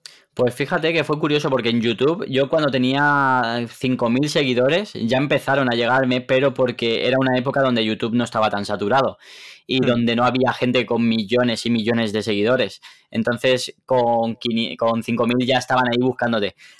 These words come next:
Speaker 1: Ahora, por ejemplo, tengo ciento veinte mil y no me llegan ni, vamos, ni la mitad que me llegaba, pero ni la mitad.
Speaker 2: Claro.
Speaker 1: Porque un
Speaker 2: Mm.
Speaker 1: canal de ciento veinte mil a día de hoy, pues, está bien, pero en YouTube es pequeñito,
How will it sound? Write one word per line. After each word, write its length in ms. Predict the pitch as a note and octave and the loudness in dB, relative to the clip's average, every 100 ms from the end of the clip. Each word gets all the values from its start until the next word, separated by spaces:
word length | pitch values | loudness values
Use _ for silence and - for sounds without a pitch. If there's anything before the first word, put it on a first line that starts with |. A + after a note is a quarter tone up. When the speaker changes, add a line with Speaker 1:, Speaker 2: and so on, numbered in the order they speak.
| _ | _
Speaker 1:
Ahora, 340 | A#2+ A#2+ C3 | 0 2 4
por 120 | B2+ C3 | 4 2
ejemplo, 260 | C#3+ C3+ | 2 0
tengo 180 | A#2+ B2 | 2 0
ciento 340 | B2 B2+ B2 B2 | 0 0 2 2
veinte 300 | B2 B2 B2 | 2 2 0
mil 320 | C3 C#3+ - _ | 0 -2 -6 _
y 640 | B2 B2 A2+ A2 G#2+ G#2+ A2 | -4 -2 0 0 0 0 0
no 120 | A#2 | 0
me 100 | A#2 | 0
llegan 300 | A#2 A#2 A#2+ | 0 0 2
ni, 180 | A#2+ A2+ | 2 0
vamos, 280 | G#2+ A2+ G#2+ | 0 0 0
ni 100 | A2 | 0
la 120 | G#2+ | 0
mitad 340 | G#2+ - A2 G#2+ | -2 -2 -4 -2
que 80 | A#2 | -4
me 80 | |
llegaba, 520 | A2+ G#2+ G2+ A2 F2 - _ | -2 0 2 0 -2 -10 _
pero 160 | G#2 G#2 | -10 -6
ni 80 | |
la 120 | G2+ G2 | -4 -6
mitad. 220 | G2 A2 | -4 -4
Speaker 2:
Claro. 140 | G#2+ - _ _ | -4 -8 _ _
Speaker 1:
Porque 220 | A2+ G#2+ | -4 -2
un 80 | A2 | 0
Speaker 2:
Mm. 40 | |
Speaker 1:
canal 260 | A#2+ A#2 A#2 | 0 0 0
de 80 | A#2 | -2
ciento 260 | A#2+ A#2 | -2 0
veinte 260 | A#2 A2 A2+ | 0 0 -2
mil 140 | A2+ | 0
a 80 | A2 | 0
día 180 | A2 A2 | 2 2
de 100 | A2 | 2
hoy, 160 | A#2 | 2
pues, 300 | A#2 A2+ G#2 | 0 -2 -2
está 200 | G#2 - | -4 -2
bien, 320 | A#2 A#2+ B2 C3+ | 0 0 0 0
pero 680 | B2+ A#2 G#2+ G#2 G2+ G2+ - | 0 2 2 0 0 -2 -4
en 220 | A2+ A2 | -4 -4
YouTube 320 | A#2 B2+ A#2 | -2 -2 0
es 260 | A#2+ A2+ - | 0 -2 -6
pequeñito, 720 | - A2+ A2+ A#2 B2 - | -6 -2 0 0 0 -2